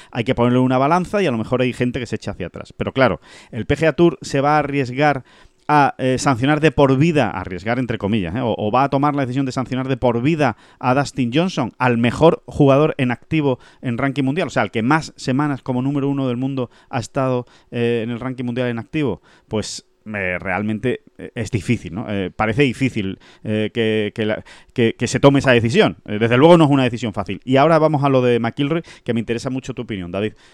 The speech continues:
porque, eh, Rory, eh, volvió, eh,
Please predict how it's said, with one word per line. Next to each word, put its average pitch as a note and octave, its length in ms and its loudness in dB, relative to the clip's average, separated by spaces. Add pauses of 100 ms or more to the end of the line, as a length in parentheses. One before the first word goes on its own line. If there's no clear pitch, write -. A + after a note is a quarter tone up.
porque, A#2 340 -2 (840)
eh, A#2 500 2
Rory, F3+ 500 2
eh, G#2+ 140 -10
volvió, C3+ 680 4
eh, G#2+ 600 -2